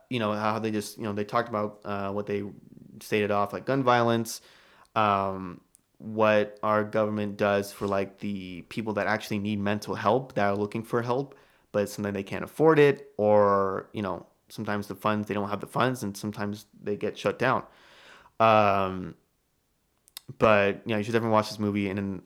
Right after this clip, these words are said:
uh, like I was gonna say, I understand where this media was coming from,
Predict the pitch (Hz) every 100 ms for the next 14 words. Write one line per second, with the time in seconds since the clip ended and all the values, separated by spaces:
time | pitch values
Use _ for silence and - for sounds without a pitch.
0 | - 101 95 92 87 - 110 107 104 98
1 | 107 104 104 - 104 101 95 104 104 98
2 | 92 - 113 127 156 160